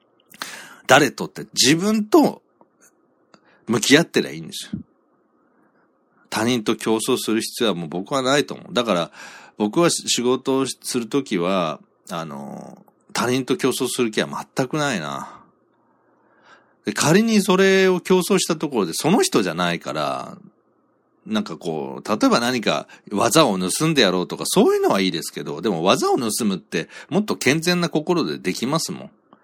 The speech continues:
うん。とにかくその、ネガティブな人を恨んでしまう精神構造で、えー、生きていくと、触れるものすべて、おかしいことになってしまうんで、まずそれを何とかしなきゃいけないけど、普通の人はそういう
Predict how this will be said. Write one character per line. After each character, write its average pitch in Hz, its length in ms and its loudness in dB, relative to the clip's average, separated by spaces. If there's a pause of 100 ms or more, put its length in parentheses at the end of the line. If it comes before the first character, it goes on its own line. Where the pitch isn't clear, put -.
(1000)
う 69 220 -12
ん。 - 40 -18
と 269 160 6
に 370 100 2
か 147 140 2
く 110 100 0
そ 101 140 0
の、 87 580 -4
ネ 110 180 0
ガ 113 180 -2
テ 110 100 -2
ィ 101 40 2
ブ 92 180 -2
な 98 180 -2
人 101 500 -2
を 104 80 0
恨 113 300 0
ん 98 40 -4
で 95 100 0
し - 120 -4
ま 107 140 -2
う 120 80 -4
精 107 180 2
神 104 220 -4
構 104 220 -4
造 92 280 -4
で、 101 400 -4 (1800)
え 78 480 -8
ー、 - 40 -8
生 110 100 -2
き - 100 -6
て 104 120 2
い 90 80 0
く - 120 -16
と、 104 240 2
触 160 160 4
れ 214 140 10
る 226 120 -2
も 226 140 2
の 156 120 2
す - 160 -4
べ 123 180 2
て、 104 480 -2 (1040)
お 110 100 0
か 120 200 0
し 123 160 4
い 110 40 -2
こ 98 140 -4
と 85 160 -6
に 80 80 -8
な 78 120 -6
っ - 20 -14
て - 180 -10
し - 140 -8
ま 73 140 -12
う 69 60 -16
ん - 140 -14
で、 82 240 -6
ま 180 180 4
ず 170 160 -6
そ 151 220 0
れ 170 100 0
を 175 140 -2
何 180 220 -2
と - 100 -8
か 104 100 -2
し - 100 -4
な 98 120 -2
き 80 80 -10
ゃ 80 40 -8
い - 40 -10
け 90 120 -6
な 85 140 -4
い 76 80 -12
け - 120 -8
ど、 98 180 0
普 - 120 -12
通 277 260 2
の 285 120 4
人 277 200 2
は 120 100 4
そ 151 240 2
う 156 40 4
い 151 200 2
う 143 60 -8